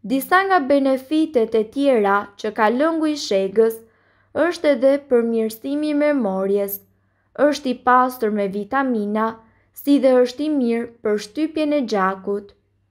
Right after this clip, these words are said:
Parandalon kancerin. Lëngu i shegës është bërë me shumë zhurmë, kur një studim zbuloi se ky lëng mund të ndihmojë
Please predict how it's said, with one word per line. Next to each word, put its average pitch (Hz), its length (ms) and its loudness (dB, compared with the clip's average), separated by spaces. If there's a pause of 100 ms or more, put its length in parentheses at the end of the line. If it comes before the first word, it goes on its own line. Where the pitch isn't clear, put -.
(1400)
Parandalon 262 840 4
kancerin. 202 800 -4 (320)
Lëngu 359 520 0
i 370 120 2
shegës 220 720 0 (360)
është 247 320 2
bërë 254 540 2
me 240 120 0
shumë 330 400 -4
zhurmë, 202 380 -2 (120)
kur 214 220 0
një 294 240 0
studim 247 680 -2
zbuloi 214 760 0 (340)
se - 260 2
ky 220 200 0
lëng 311 420 2
mund 294 360 0
të 262 100 0
ndihmojë 226 600 0